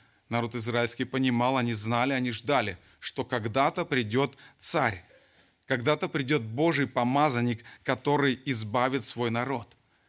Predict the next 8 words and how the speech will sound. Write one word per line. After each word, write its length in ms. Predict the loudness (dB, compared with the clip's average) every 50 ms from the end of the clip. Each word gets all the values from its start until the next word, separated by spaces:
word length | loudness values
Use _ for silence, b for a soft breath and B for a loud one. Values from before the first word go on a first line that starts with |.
| b b b b 0
Поэтому 400 | 0 0 2 2 0 2 2 0
для 220 | 0 0 0 0
них 340 | 2 2 2 2 0 0 0
история 460 | 2 2 2 2 2 2 4 2 2
постоянно 480 | 0 0 -2 0 0 0 0 0 0 0
развивалась 640 | 0 0 0 0 0 0 0 0 0 0 0 -4 B B B B B B B B B B
с 100 | -6 -2
какой-то, 480 | -2 0 2 2 2 2 2 -2 -4